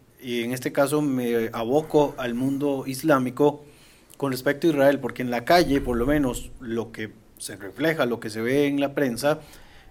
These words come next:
es que hay un rechazo generalizado hacia Israel de la calle, del pueblo árabe en, en general. Eh, lo vimos en el Mundial con todos los apoyos de Marruecos a-, hacia la causa palestina.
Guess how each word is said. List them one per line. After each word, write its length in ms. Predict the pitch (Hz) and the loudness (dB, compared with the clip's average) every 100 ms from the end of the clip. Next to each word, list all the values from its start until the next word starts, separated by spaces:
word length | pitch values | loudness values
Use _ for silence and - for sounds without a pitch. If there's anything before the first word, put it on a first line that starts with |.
| - | -8
es 180 | 143 139 | -6 -4
que 180 | - 170 | 2 6
hay 280 | 156 175 170 | 6 4 0
un 240 | 147 151 151 | -2 -2 0
rechazo 520 | 151 143 156 151 160 | 0 4 2 2 -4
generalizado 800 | 170 147 127 117 110 127 151 156 | -4 -2 -2 -4 -2 -2 -2 -4
hacia 340 | - 165 180 165 | 2 2 4 2
Israel 540 | 131 117 117 139 139 - | 2 4 4 2 -2 -6
de 220 | 123 190 | 2 4
la 160 | 208 | 4
calle, 340 | - 120 113 113 | 2 -2 0 0
del 220 | 117 127 | 0 -2
pueblo 640 | 127 160 135 131 123 117 | 8 8 10 6 6 6
árabe 380 | 120 127 127 123 | 6 4 4 2
en, 200 | 120 117 | -2 -6
en 120 | 113 | -10
general. 480 | 110 113 110 127 190 - - - - - _ | -8 -8 -2 -2 -2 -8 -20 -20 -20 -20 _
Eh, 280 | 131 123 120 127 | -6 -2 -2 2
lo 120 | 135 | 2
vimos 240 | 135 156 | 4 2
en 80 | 160 | 2
el 80 | 143 | 0
Mundial 540 | 127 120 135 151 151 | -2 2 4 6 4
con 260 | 151 123 120 | -2 -6 0
todos 240 | 135 143 | 2 2
los 120 | 147 | 2
apoyos 420 | 131 120 131 139 131 | -2 -2 -2 0 -2
de 80 | |
Marruecos 800 | 127 120 120 147 147 139 131 123 | 0 0 6 4 4 0 2 0
a-, 340 | 117 107 113 113 | -4 -6 -6 -6
hacia 200 | 110 117 | -6 -6
la 140 | 113 | -2
causa 300 | 135 135 143 | 0 0 2
palestina. 580 | 143 151 147 151 135 | 0 0 -2 0 0